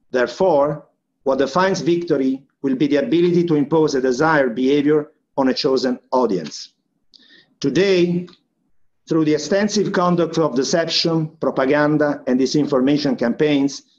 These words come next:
our competitors continuously seek to instill fear and increase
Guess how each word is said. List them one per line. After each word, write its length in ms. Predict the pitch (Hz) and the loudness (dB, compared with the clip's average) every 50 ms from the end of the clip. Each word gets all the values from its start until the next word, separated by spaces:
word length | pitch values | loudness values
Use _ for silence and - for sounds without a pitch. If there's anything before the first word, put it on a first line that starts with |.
| _ _ _ _ _ _ 131 | _ _ _ _ _ _ 0
our 200 | 135 147 151 147 | 0 2 2 2
competitors 800 | - 170 156 156 180 190 196 185 214 208 202 196 196 190 - - | 0 0 0 0 0 0 0 0 0 0 2 2 0 0 0 -2
continuously 680 | - 165 165 156 160 202 220 220 208 190 - 185 165 147 | -2 -2 -2 -2 -2 0 2 2 2 2 0 0 0 0
seek 380 | - - 190 190 180 - - | 0 0 0 0 -2 -4 -4
to 80 | - 160 | -2 -2
instill 320 | 151 - - - 180 156 | -2 -2 -2 -2 -2 -2
fear 580 | - - - 190 180 170 170 175 170 170 170 - _ _ _ _ - | -2 -4 -2 0 2 2 2 2 0 -2 -4 -10 _ _ _ _ -2
and 140 | 143 143 | 0 0
increase 440 | 143 139 139 - 156 156 151 147 - | 0 0 0 0 0 0 0 0 -4